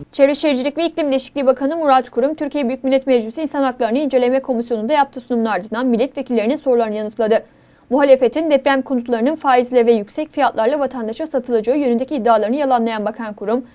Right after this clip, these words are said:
"Geriye dönüp baktığımızda Antalya ortada, İzmir ortada, Elazığ, Malatya, Van. Üç yüz lira aidatla faizsiz şekilde ödeme sistemi var. Hal böyleyken sırf milletin aklını karıştırmak adına efendim faizle satılıyor veya bunlarla ilgili bu bedeller alınıyor demenin kime ne faydası var?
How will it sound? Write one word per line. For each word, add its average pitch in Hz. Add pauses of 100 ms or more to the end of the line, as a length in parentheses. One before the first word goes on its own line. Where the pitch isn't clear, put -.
(380)
"Geriye 262
dönüp 277
baktığımızda 262
Antalya 254
ortada, 220
İzmir 240
ortada, 220
Elazığ, 214
Malatya, 254
Van. 233 (440)
Üç 269
yüz 269
lira 247
aidatla 254
faizsiz 254
şekilde 247
ödeme 240
sistemi 220
var. 220 (380)
Hal 262
böyleyken 247
sırf 277
milletin 233
aklını 269
karıştırmak 262
adına 220 (240)
efendim 247
faizle 285
satılıyor 233 (340)
veya 247
bunlarla 269
ilgili 233
bu 269
bedeller 240
alınıyor 240
demenin 220
kime 269
ne 320
faydası 214
var? 220